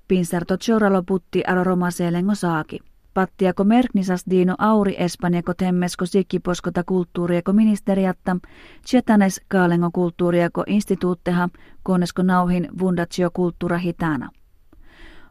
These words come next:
Vuolasranta liies lako Pattiako Merknos doleske, te joihin tjerdas putti triena ohta per aro kaalengo ta peskide folgengo horttipiengo saaki.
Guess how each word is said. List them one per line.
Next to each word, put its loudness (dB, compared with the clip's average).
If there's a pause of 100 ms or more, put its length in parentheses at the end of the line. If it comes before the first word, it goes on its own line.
Vuolasranta 4
liies 0
lako 0
Pattiako -2
Merknos -2
doleske, 2 (340)
te 0
joihin 2
tjerdas -2
putti 0
triena -2
ohta -4
per -2
aro -2
kaalengo 0
ta -2
peskide -2
folgengo -4
horttipiengo -4
saaki. -4